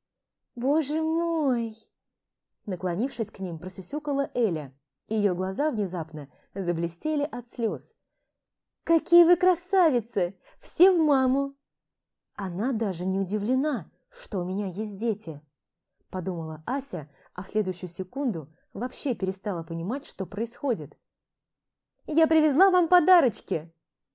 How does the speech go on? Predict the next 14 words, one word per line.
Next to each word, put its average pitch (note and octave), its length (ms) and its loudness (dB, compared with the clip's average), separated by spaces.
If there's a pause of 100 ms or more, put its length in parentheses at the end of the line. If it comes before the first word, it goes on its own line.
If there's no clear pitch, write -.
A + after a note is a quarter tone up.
(140)
Эля C4+ 300 2
открыла G3 420 0
пакет, E3 420 -6 (360)
достала G#3 500 -2
две G#3+ 160 0
мягкие G3+ 380 -2
розовые F3+ 380 -2
игрушки A#3 560 -6
и, G3+ 80 -6
подав F#3 340 -4
их E3 200 -6
девочкам, G3 600 -6 (200)
шепнула D4 560 -4
Асе. E3 440 -8